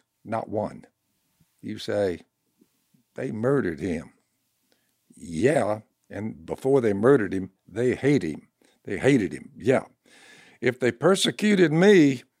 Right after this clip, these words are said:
they'll persecute you also." I asked Willie about it. I said, "What did that caper cost us with sponsors bailing out because I'm a sorry, low-down heathen for quoting a Bible verse?"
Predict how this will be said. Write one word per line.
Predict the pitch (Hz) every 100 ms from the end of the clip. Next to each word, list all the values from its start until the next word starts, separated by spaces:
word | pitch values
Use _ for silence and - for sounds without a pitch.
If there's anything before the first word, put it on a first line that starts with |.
| _ _ _
they'll | - 107 127
persecute | 131 143 - 117 - 139 113
you | 151 175 113
also." | 135 147 - 98 80 - _ _ _ _ _ _ _ _ _ - - _ _ _ _ -
I | 107 120
asked | 135 -
Willie | 113 139 127
about | 95 98 104
it. | 110
I | 104
said, | 98 107 92
"What | 120
did | 139 156
that | 143 143
caper | - 147 131 104 90 _ _ _
cost | - 127 123 - -
us | 95 92 - -
with | 95 76
sponsors | - - 120 120 - 90 82
bailing | 85 107 98 92 92
out | 92 95 - _ _ _ _
because | - - 98
I'm | 104 104
a | 85
sorry, | - 113 113 107 95
low-down | 92 98 113 104 107 104 90
heathen | 87 123 113 87
for | 85 -
quoting | - 110 113
a | 90
Bible | 107 117 98
verse?" | 80 85 80 -